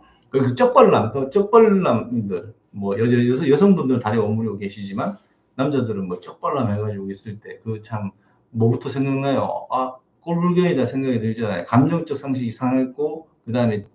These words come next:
지식적 상식이 비춰봤을 때, 어, 서로 좁으니까 조금씩 몸을 좀 붙여가지고 이렇게,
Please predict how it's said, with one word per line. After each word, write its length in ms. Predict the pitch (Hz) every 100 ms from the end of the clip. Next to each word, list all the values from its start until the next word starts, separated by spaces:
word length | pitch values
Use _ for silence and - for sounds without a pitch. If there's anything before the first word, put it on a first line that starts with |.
| _ _ _ _
지식적 380 | - 147 - 127
상식이 380 | 131 123 131 113
비춰봤을 520 | 117 131 120 110 -
때, 120 | 107
어, 240 | 104 113 113 - _ _
서로 260 | - 143
좁으니까 580 | 165 202 180 135 - -
조금씩 540 | 151 175 - 127 107 - _ _
몸을 240 | 117 127 127
좀 100 | 120
붙여가지고 840 | 131 170 156 120 113 110 98 -
이렇게, 400 | 113 - 98 95